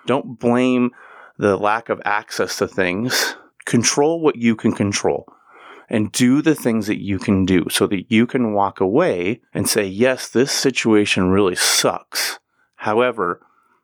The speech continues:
I've done everything that I can do. I have done everything in my power."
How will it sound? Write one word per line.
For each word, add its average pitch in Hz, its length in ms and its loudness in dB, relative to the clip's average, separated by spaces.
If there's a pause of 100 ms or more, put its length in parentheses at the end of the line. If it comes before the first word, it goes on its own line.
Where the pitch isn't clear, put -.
(100)
I've 104 180 -4
done 113 240 -2
everything 113 440 -2
that 98 100 0
I 92 80 -2
can 90 200 -8
do. 85 300 -4
I 104 140 -4
have 101 240 -4
done 104 240 -2
everything 143 420 -2
in 113 80 0
my 90 140 -2
power." 90 460 -8